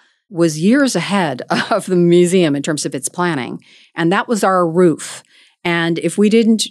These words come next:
you know, move quickly and,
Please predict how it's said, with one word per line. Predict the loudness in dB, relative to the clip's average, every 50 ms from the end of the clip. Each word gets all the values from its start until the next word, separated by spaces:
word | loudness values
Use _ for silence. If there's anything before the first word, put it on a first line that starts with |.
| -2
you | 0 2
know, | 2 2 2 0 0 -4 -6 _ _ -14
move | -12 -6 0 4 6 6 8 8 8 8 6 6 6 4 2 0
quickly | -2 -2 -2 -2 0 0 2 2 2 0 -4 -6 -10 -6
and, | -4 -2 -2 0 0 0 -2 -2 -4